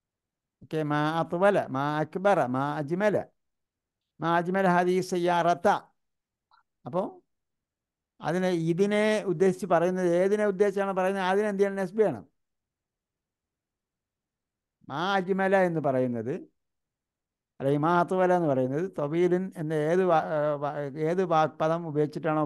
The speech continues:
പറഞ്ഞിരിക്കുന്നത്, അതിനെ എന്ത് ചെയ്യണം? സൂപ്പർലേറ്റീവ് ആക്കണം. സൂപ്പർലേറ്റീവ് ആക്കിയിട്ട് അതിനെ അവസാനം ഫത്തഹത്താൻ കൊടുക്കുക. മാ അസ്-, മാ, മാ അജ്മല എന്നതാണ് പ്രയോഗം. എന്നിട്ട് എന്ത് ചെയ്യണം? ഏതിനെയാണോ അങ്ങനെ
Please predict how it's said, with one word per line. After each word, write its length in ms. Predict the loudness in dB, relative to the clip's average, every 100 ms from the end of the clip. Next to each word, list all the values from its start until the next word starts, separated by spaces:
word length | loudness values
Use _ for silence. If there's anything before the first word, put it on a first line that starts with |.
| 0
പറഞ്ഞിരിക്കുന്നത്, 600 | 0 -2 -4 -6 -6 -8 -8 -8 -6
അതിനെ 260 | -4 -2 -2
എന്ത് 120 | 0
ചെയ്യണം? 240 | 0 0 -4 -12 _ _ _ _ _ -12
സൂപ്പർലേറ്റീവ് 680 | -10 -4 2 4 4 4 2
ആക്കണം. 320 | 2 0 -4 -6 -8
സൂപ്പർലേറ്റീവ് 680 | -10 -6 -2 -2 0 0 2
ആക്കിയിട്ട് 420 | 0 0 0 2 -2 -2 -4
അതിനെ 280 | -2 -2 -4 -4 -10 -6 -2
അവസാനം 460 | 0 0 -2 -4 -4
ഫത്തഹത്താൻ 520 | -6 -4 -4 0 0 2
കൊടുക്കുക. 300 | 0 -2 -6 -4 -2
മാ 120 | 0 -2 -2
അസ്-, 240 | -4 -4 -14 -8
മാ, 100 | -4 -2 -4 -6 -10 -8
മാ 80 | -6 -4 -4
അജ്മല 400 | -4 -4 0 0 0 -4
എന്നതാണ് 300 | -4 -2 0 0
പ്രയോഗം. 320 | 0 0 -4 -16 _ _ _ _ _ _ _ _ _ _ _ _ _ _ _ _ -2
എന്നിട്ട് 300 | 0 4 6
എന്ത് 100 | 8
ചെയ്യണം? 280 | 6 6 0 -6 -12 -8 0 4
ഏതിനെയാണോ 760 | 6 6 6 4 4 2 2 2 0 -4 -8
അങ്ങനെ 220 | -2 0